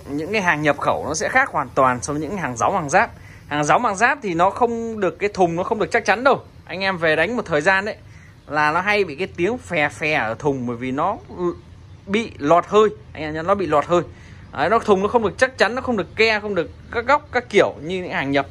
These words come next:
đúng không ạ? Nên nó hay bị tình trạng phè và lọt hơi ra ngoài ở những cái góc thành thùng như này.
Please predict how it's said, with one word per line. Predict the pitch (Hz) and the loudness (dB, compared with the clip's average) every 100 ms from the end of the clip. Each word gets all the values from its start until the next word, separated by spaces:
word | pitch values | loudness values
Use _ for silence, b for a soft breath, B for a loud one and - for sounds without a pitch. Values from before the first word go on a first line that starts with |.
| - | -6
đúng | 151 | -2
không | 160 - | -2 -4
ạ? | B B B B | B B B B
Nên | 180 196 | -4 0
nó | 208 | 0
hay | 202 202 | 0 -2
bị | 165 - | -4 -8
tình | 160 139 123 | -4 -4 -2
trạng | - - | -4 -4
phè | - 156 147 123 | 0 2 2 0
và | 131 | 2
lọt | 147 - | 2 4
hơi | 185 190 175 | 4 4 4
ra | 170 | 0
ngoài | 156 147 127 | 2 0 0
ở | 113 | -2
những | 135 202 | -6 -6
cái | 208 | 0
góc | 294 311 | 0 0
thành | 175 135 | -6 -6
thùng | 143 127 | -4 -4
như | 131 160 | -2 -2
này. | 135 | -2